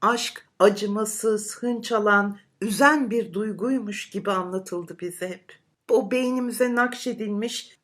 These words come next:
aşkın zalimliği konulu şarkılar, filmler, şiirler,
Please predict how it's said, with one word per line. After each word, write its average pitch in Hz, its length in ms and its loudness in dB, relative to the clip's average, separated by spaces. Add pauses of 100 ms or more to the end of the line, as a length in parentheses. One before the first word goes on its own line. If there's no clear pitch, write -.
aşkın 233 440 -6
zalimliği 220 840 0
konulu 202 420 -6
şarkılar, 175 880 -4
filmler, 175 680 -8
şiirler, 175 880 -4